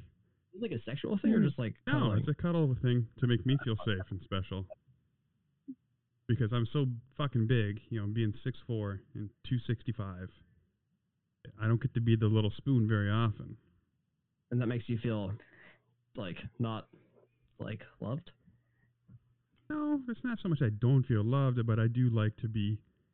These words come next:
Speaker 1: Yeah.
Speaker 3: you know.
Speaker 1: Yeah.
Speaker 2: Is there a real difference between, like, the jetpack? I feel like just her being the big spoon would be, is that, is it, is it a different feeling?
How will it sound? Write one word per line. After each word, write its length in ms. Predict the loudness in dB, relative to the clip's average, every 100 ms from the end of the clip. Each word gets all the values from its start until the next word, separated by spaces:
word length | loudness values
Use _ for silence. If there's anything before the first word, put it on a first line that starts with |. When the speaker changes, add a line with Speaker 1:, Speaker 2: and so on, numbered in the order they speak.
| _
Speaker 1:
Yeah. 80 | -20 -20 _ _ _
Speaker 3:
you 60 | -8
know. 140 | -8 -8
Speaker 1:
Yeah. 80 | -4
Speaker 2:
Is 60 | -4 -4 -2
there 200 | 0 2
a 20 |
real 320 | 2 2 0
difference 400 | -2 -2 0 0
between, 220 | 0 0 2
like, 140 | 0 -4
the 80 | -6 -4
jetpack? 360 | -4 -4 -2 -4
I 80 | -4
feel 160 | -4 -4
like 180 | -4 -6 -12 -18 -16 -8
just 240 | -6 -6 -8 -20 _ -20 _ -14 -4
her 160 | -2 0
being 240 | 2 4
the 80 | 4
big 340 | 2 0 -2 -6
spoon 480 | -4 0 2 4 4
would 200 | 4 2
be, 420 | -2 0 0 -2 -6 _ _ _ _
is 80 | -6
that, 180 | -4 -6
is 120 | -6 -2
it, 200 | -2 -2
is 100 | -2
it 100 | 0
a 60 | 0
different 340 | -2 -2 -4
feeling? 420 | 0 0 0 -2